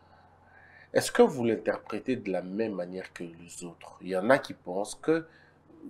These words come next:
Kabila, en rentrant au niveau du Sénat, c'est un message qu'il lance à ses faucons pour leur dire, «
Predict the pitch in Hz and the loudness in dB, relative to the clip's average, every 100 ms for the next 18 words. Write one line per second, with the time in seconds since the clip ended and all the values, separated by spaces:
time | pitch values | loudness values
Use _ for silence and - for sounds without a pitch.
0 | - 113 123 120 98 95 98 - - 131 | -2 0 8 10 10 6 0 2 4 4
1 | - - - 104 98 104 95 92 - 92 | 0 -16 -10 -6 -4 -4 -6 -6 -6 0
2 | 131 - - - - 101 101 117 - 135 | 0 -2 -10 -6 0 0 0 -2 -4 -10
3 | - 98 95 107 - - 95 - 92 143 | -10 -4 0 0 -4 -12 -12 -12 -8 -4
4 | 143 - 95 92 90 110 | -4 -4 -4 -4 -6 -8